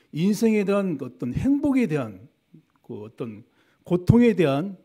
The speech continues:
그리고 죽음에 대한 질문이거든요. 아, 그리고 자신이 불행하다고 생각하기 때문에 참 행복에 대한 고민이 있습니다. 아, 그리고 궁극적인 질문은 "나는 누구인가?", 인간의 존재에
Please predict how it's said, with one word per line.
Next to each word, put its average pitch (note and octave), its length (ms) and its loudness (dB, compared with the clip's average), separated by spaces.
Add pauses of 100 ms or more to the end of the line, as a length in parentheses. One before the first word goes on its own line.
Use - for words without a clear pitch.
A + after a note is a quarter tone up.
(120)
그리고 A#2+ 440 -8
죽음에 G3+ 480 4
대한 F#3 180 2
질문이거든요. A#2+ 800 -4 (640)
아, F2+ 520 -20 (140)
그리고 D#3 480 -2 (360)
자신이 G3 400 -4
불행하다고 G3 540 2
생각하기 F#3 440 -6
때문에 A#2+ 720 -6 (680)
참 B3 320 0
행복에 B3+ 420 -2
대한 F3+ 240 -2
고민이 C3 480 -2
있습니다. F#2+ 640 -14 (180)
아, F2+ 300 -20
그리고 C#3+ 400 -6 (260)
궁극적인 F#3+ 560 2
질문은 C#3+ 640 -2
"나는 D3 320 2
누구인가?", B2+ 640 0
인간의 F3+ 440 0
존재에 D3+ 680 -2